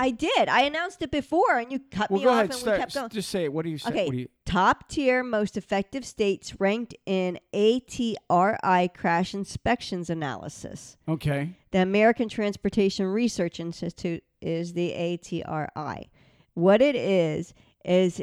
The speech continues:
Speaker 1: it's, it gives a ranking of the top ten states that are, um, predicting trash, uh, trash, truck <laughs> crash,
Speaker 2: Truck
Speaker 1: <laughs> Im-,
Speaker 2: crash.
Speaker 1: trash, <laughs> um, involvement.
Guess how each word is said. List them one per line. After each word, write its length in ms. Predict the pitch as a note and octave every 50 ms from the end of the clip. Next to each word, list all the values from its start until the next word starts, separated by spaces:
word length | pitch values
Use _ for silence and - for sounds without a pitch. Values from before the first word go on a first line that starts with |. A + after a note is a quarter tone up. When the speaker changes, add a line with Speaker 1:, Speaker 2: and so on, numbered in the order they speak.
| - -
Speaker 1:
it's, 440 | F3+ F#3 F3 E3 - - - - - - _ _ _ _ - _ _ _ _
it 180 | F#3 F3+ E3+ -
gives 220 | - G3 G3 G3
a 100 | G3+ G3
ranking 480 | F#3+ F#3+ F#3+ G3 G3+ G#3 F#3+ G3 F#3+ F3+
of 140 | F3 E3 E3
the 100 | E3 E3+
top 420 | - - F#3+ F3+ F#3 - - _ _
ten 320 | - G3 G3+ F#3+ G#3 A#3
states 840 | A#3 - - - _ - A3+ G3+ F3+ E3 - - - - - - - _ _ _ _ _ _ _ _ _ _
that 560 | F#3+ F3+ F3 F#3+ F#3+ F#3 F3+ F3+ F3 - - - _ _ _
are, 560 | F3 F3 F3 F3 F3 E3+ E3+ E3+ E3+ E3+ - - - -
um, 480 | F3 E3+ E3+ D#3+ D#3 D#3 - - - - _
predicting 440 | - G#3 G3 G#3+ G#3+ - G#3+ G3 G3
trash, 460 | - - G#3 F3 F3+ G3 F#3+ - - - -
uh, 160 | E3+ C#3+ - - _
trash, 380 | - - C#3 B2+ C#3+ - - - _ _ _ _ _ -
truck 420 | - - C4 E4 - - - -
<laughs> 20 | -
crash, 540 | - - G#3 F3+ F#3 G3+ - - - - D4 - - _ _ _ - - - - - - _ _ - C4
Speaker 2:
Truck 180 | B3 - G#3
Speaker 1:
<laughs> 0 |
Im-, 240 | B3 A#3 - C#4+ C#4
Speaker 2:
crash. 80 | - - - - - - _
Speaker 1:
trash, 460 | - - G3+ F3 D3 F3+ - - - - - G4+ - B3+ D4 -
<laughs> 320 | - - - _ _ _
um, 240 | - G3+ G3 G3 F#3+
involvement. 680 | - A#3 A3 G3+ A#3 A3+ A#3 A3+ G3+ F#3 C#3 - -